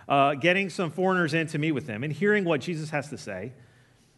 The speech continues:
and maybe even to, for, for Jesus to te-, teach them would be this very effective, productive strategy for the ministry of Jesus. This is a conversation that absolutely should happen.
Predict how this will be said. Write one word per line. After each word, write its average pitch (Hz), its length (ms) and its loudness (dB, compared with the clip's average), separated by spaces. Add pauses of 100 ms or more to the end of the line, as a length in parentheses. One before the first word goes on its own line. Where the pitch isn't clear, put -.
and 156 120 2
maybe 202 220 2
even 180 360 0
to, 147 280 0
for, 151 320 0
for 147 160 -2
Jesus 180 380 -2
to 147 100 -2
te-, 190 240 -4
teach - 400 -2
them 107 180 -4
would 143 120 -2
be 170 100 0
this 147 200 0
very 185 360 2
effective, 156 640 -4 (260)
productive 135 540 0
strategy 107 680 0 (280)
for 156 120 2
the 139 120 2
ministry 160 720 0
of 110 140 -6
Jesus. - 640 -14 (1120)
This 156 180 -2
is 233 80 0
a 262 60 2
conversation 214 1040 2 (260)
that 135 240 2
absolutely 143 720 0
should 113 220 -6
happen. - 300 -12